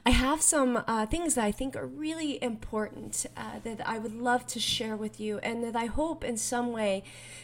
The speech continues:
bless you and assist you in, um, in life, in your life, and any of the struggles that you might be going through right now. Um, at the, at the very least, it's a reminder that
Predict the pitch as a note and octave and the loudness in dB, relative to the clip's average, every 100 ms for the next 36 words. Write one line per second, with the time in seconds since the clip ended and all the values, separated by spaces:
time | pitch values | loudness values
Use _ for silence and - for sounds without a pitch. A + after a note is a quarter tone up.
0 | - - C4+ D#4+ - - A3+ G#3 G3 - | -8 2 4 4 4 2 4 4 4 4
1 | B3 - - - G3 F3+ F3 - - - | 4 2 0 -2 -4 -4 -8 -16 -8 0
2 | A3 G#3 G#3 G3+ G#3 G#3 G3 G#3+ - - | 4 4 2 0 0 0 0 -6 -10 -18
3 | - A#3+ A#3+ A3+ B3+ G#3+ - G#3+ A3 A#3+ | -4 0 0 2 0 0 -4 -4 2 4
4 | D4+ D4 G#3+ G#2+ G3+ - - - A3+ A3 | 6 6 2 -2 -8 -12 -14 -6 -2 0
5 | A3 G#3+ - B3 B3 A3 G#3+ - G#3+ A3 | 0 2 2 4 4 2 -2 -2 -2 2
6 | A#3 G#3 F#3+ A3+ G#3+ G3+ G#3 - - G3+ | 2 2 0 0 0 2 0 -4 -4 0
7 | G#3 A3 A3 G3 F#3+ F#3 F#3+ G3+ F#3+ F#3 | 0 -2 -4 -2 -2 -2 -2 -2 -2 -2
8 | G3 G#3 - - - - - G#3 G3+ G#3+ | -4 -10 -16 -20 -20 -12 -4 -2 -2 -6
9 | A3+ - - - - B3 - A#3 A3 - | -12 -18 -20 -18 -4 2 4 2 0 -4
10 | B3+ C4 A3+ C#4+ C4+ A3+ G#3+ G#3 - A3+ | 0 2 6 6 6 4 0 0 -2 -2
11 | B3 A3+ A3+ A3+ A3 A#3+ A#3 G#3 G#3 G#3+ | -2 0 -2 0 0 0 0 -2 -4 -4
12 | G#3+ G3+ A#3 - | -2 -2 -4 -8